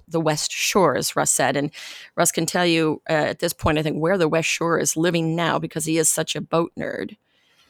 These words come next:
So, um, y-, it's, it's not like, though, one day you decided you're gonna be a captain on the freighters. Now, how did that connection happen? How did you get from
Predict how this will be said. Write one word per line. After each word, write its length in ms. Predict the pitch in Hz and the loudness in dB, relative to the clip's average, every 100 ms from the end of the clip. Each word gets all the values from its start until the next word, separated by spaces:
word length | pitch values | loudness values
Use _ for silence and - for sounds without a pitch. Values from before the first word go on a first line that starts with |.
| _ _ | _ _
So, 560 | - 226 208 202 185 - | 0 6 8 8 6 4
um, 460 | 196 190 190 - _ - | 6 6 2 -4 _ -10
y-, 80 | 208 - | -8 -2
it's, 300 | 220 - - | 0 -2 -2
it's 180 | 226 - | -2 2
not 180 | 277 277 | 2 2
like, 220 | 226 - | 0 2
though, 240 | 202 190 185 | 6 8 8
one 320 | 175 185 185 | 6 4 4
day 240 | 175 170 | 6 6
you 160 | 165 165 | 6 2
decided 400 | 170 170 165 160 | 0 2 2 0
you're 80 | 165 | -4
gonna 140 | 156 | -2
be 100 | 151 | -2
a 40 | |
captain 440 | - - 165 - 160 | -4 -2 -2 0 0
on 80 | 143 | 0
the 80 | |
freighters. 680 | - - 147 127 - - - _ | -4 -2 0 0 -4 -6 -8 _
Now, 60 | 170 | -4
how 180 | 175 233 | 2 2
did 140 | 226 | 2
that 240 | 190 190 - | 0 -2 -4
connection 560 | 151 156 - - 170 | -2 -2 -2 -4 -4
happen? 460 | 151 143 - - 151 | -4 -4 -4 -6 -2
How 100 | 185 | 0
did 180 | 196 - | 0 0
you 60 | |
get 160 | 180 - | -2 -2
from 220 | 156 | -6